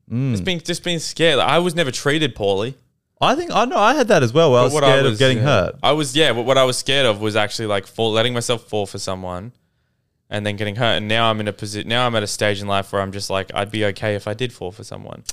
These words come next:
Speaker 1: I think there's a s-, there's, there's no, I always, I was the same too. And I don't think, I don't have any defining factor of why that switch changed. It just did.
Speaker 2: No, yeah. Like, there was no, there was no time. I didn't wake up one day.
Speaker 1: Yeah.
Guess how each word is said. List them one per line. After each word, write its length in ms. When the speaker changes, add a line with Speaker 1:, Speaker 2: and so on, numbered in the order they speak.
Speaker 1:
I 80
think 140
there's 100
a 40
s-, 160
there's, 260
there's 200
no, 440
I 120
always, 400
I 100
was 100
the 60
same 240
too. 180
And 100
I 40
don't 160
think, 280
I 80
don't 140
have 140
any 180
defining 400
factor 340
of 100
why 180
that 120
switch 300
changed. 260
It 60
just 200
did. 360
Speaker 2:
No, 260
yeah. 280
Like, 180
there 100
was 140
no, 220
there 180
was 140
no 160
time. 260
I 20
didn't 160
wake 200
up 100
one 180
day. 340
Speaker 1:
Yeah. 340